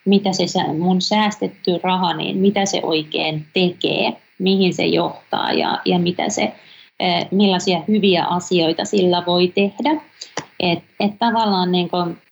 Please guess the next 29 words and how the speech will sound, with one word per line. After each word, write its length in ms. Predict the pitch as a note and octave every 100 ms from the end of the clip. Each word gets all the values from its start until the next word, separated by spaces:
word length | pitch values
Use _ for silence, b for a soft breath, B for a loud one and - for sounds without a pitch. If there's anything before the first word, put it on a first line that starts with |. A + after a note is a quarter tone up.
| - - _
asettaa 440 | G#3 A#3 A#3+ A#3+ F#3
sen 320 | - F3+ F3
sellaiseksi 580 | F3+ F3 F3 E3+ E3+ -
niin 200 | E3 E3
kun, 280 | F3+ F3 E3
ö, 500 | - F#3 F#3+ F#3 F#3 - - - - - - - _ -
asiaksi, 520 | A3 G#3+ E3+ - F3+
joka 260 | - -
voi 140 | A3+ C#4+
auttaa, 480 | C#4+ C#4+ - - - B B
auttaa 300 | F4 E4+ C4
saavuttaa 680 | - D4 C#4 E3 E3+ F3 D#3+
niitä 360 | E3+ D#3+ F3 - -
omia, 400 | F3+ F3+ E3 D#3 D3+
omia 280 | G3+ G3 E3+
tavoitteita 640 | F3 E3 D#3 - E3 -
ja 120 | E3 D#3+
arvoja 600 | E3+ E3+ G3 - - - - _ -
elämässä. 720 | D#3+ E3 E3 F3+ G#3 - C3 - B B B B -
Et, 160 | - F#3 - -
et 180 | F3+ -
se 200 | A3 G3+
on, 240 | F#3+ F3+ -
se 160 | -
on 120 | C#4
mun 160 | A3+ G3
mielestä 280 | F3+ E3+ -
sellainen 360 | E3+ F3 F3
tärkeä, 580 | E3 F3+ E3+ - G3 F3+